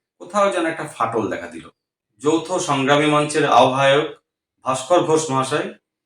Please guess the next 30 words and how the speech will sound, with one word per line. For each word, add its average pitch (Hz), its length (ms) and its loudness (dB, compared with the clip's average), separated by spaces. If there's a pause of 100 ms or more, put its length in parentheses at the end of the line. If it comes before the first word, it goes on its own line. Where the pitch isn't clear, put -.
(220)
এই 190 200 2 (160)
মামলায় 131 420 2 (200)
পার্টি 120 340 0
হতে 147 340 -2
চেয়ে 131 200 -4 (460)
সুপ্রিম 156 340 -4
কোর্টে 151 280 -2
আবেদন 110 260 -2 (100)
করেন। 76 200 -10 (380)
কেন 170 160 0 (100)
তারা 196 280 6 (280)
এই 170 120 4
আবেদন 160 360 2 (140)
করলেন, 143 360 0 (520)
সে 170 140 -2 (120)
বিষয়ে 185 300 -2 (380)
কি 196 120 -6 (180)
বলছেন 170 380 0 (260)
ভাস্কর 147 440 0
ঘোষ, 160 180 -2 (220)
সেটাও 135 340 -2
যেমন 165 280 2
আমরা 143 160 0
শুনবো, 127 380 -4 (800)
ঠিক 226 200 -4
তেমনি 214 240 4 (120)
ভাস্কর 185 440 2
ঘোষের 185 360 -4
যে 165 80 0
অভিযোগ, 120 420 -2